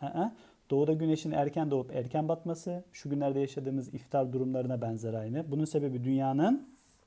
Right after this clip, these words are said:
batıdan doğuya doğru dönmesi. Yani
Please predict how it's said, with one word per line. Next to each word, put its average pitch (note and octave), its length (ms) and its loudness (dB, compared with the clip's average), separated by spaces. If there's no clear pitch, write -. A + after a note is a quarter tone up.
batıdan C3 480 2
doğuya C#3 300 4
doğru A2+ 280 0
dönmesi. G#2+ 600 -4
Yani B2 720 0